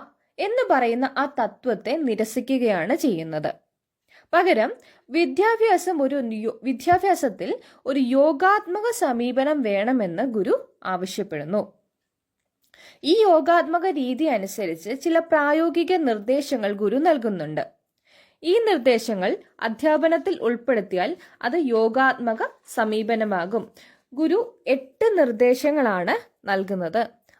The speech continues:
അത് ഓരോ-, ഓരോന്നും എന്താണെന്ന് നമുക്ക് വളരെ ചെറിയ രീതിയിലൊന്ന് നോക്കാം. ഒന്നാമത്തേത്, ഓരോ കുട്ടിയിലും അവന് അവൻ്റേതായ സഹജ വാസനയും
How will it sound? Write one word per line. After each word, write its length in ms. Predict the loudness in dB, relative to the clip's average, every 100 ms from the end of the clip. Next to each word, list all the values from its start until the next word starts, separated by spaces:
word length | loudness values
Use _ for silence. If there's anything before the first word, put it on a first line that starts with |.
| -6
അത് 180 | -2 -2 0
ഓരോ-, 380 | 4 4 4 0 0
ഓരോന്നും 460 | 2 4 2 2 0
എന്താണെന്ന് 600 | -2 0 -2 -2 -4 -6 -6 _ _
നമുക്ക് 320 | -8 -6 -6 -8 _ _
വളരെ 260 | -2 0 0
ചെറിയ 340 | 2 2 2
രീതിയിലൊന്ന് 640 | 0 0 0 0 0 0 -4 -4 _ _ _ _ _ _ _ _ -2
നോക്കാം. 360 | -2 -2 -8 -10 _ _ _ _ _ _ _ _ _ _ _ _ _ _ _ _ 0
ഒന്നാമത്തേത്, 720 | 2 4 4 2 -2 -4 -6 -10 _ _ _ _ _ 2
ഓരോ 360 | 4 6 6 4
കുട്ടിയിലും 640 | 2 -2 -2 0 0 -2 -4
അവന് 320 | -2 0 -2 0
അവൻ്റേതായ 760 | 0 2 2 2 2 2 4 4
സഹജ 500 | 2 0 -2 -2 2 2
വാസനയും 760 | 2 0 0 -4 -4 -4 -6